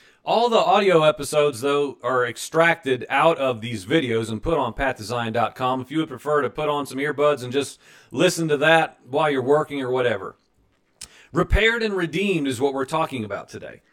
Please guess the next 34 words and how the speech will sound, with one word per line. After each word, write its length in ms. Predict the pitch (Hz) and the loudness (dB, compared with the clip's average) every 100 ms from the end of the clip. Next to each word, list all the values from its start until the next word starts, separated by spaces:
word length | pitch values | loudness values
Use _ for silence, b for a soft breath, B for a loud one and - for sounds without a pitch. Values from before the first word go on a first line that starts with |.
| B B B | B B B
And 120 | 139 180 | -2 0
I'm 100 | 202 | 0
giving 260 | 262 247 | 0 2
a 40 | 214 | 4
little 240 | 214 220 | 6 6
bit 120 | 214 | 4
of 80 | 196 | 2
a 80 | 156 | -2
personal 460 | - 196 190 185 | 0 0 0 -6
testimony 680 | 165 175 165 170 170 170 165 | -4 -4 -4 -4 -4 -2 -2
of 160 | 131 117 | -4 -2
who 220 | 175 180 | 0 2
I've 380 | 165 160 120 107 | 2 0 -4 -4
been 480 | 160 170 170 175 165 b b b b b b _ _ _ _ _ _ _ _ _ _ _ _ - | -2 -2 -4 -8 -14 b b b b b b _ _ _ _ _ _ _ _ _ _ _ _ -4
in 260 | 196 196 | -2 0
a 140 | 180 160 | -2 -6
tiny 500 | 120 - 214 214 160 | -8 -2 0 2 2
measure. 320 | 160 160 165 | 2 2 0
You 140 | 190 | 0
don't 140 | 233 214 | 0 0
want 120 | 196 | 0
to 60 | |
know 140 | 175 160 | 0 2
all 180 | 165 170 | 2 0
my 120 | 123 | -4
junk, 360 | 110 135 151 - | -2 -2 -2 -6
but 140 | 120 | -4
this 180 | 175 190 | -2 -4
is 100 | 160 | 0
just 220 | 185 180 | 0 0
for 200 | 170 151 | 0 2
a 80 | 135 | 4
purpose 440 | - 185 175 156 | 2 2 0 -4
of 240 | 135 123 | -6 -6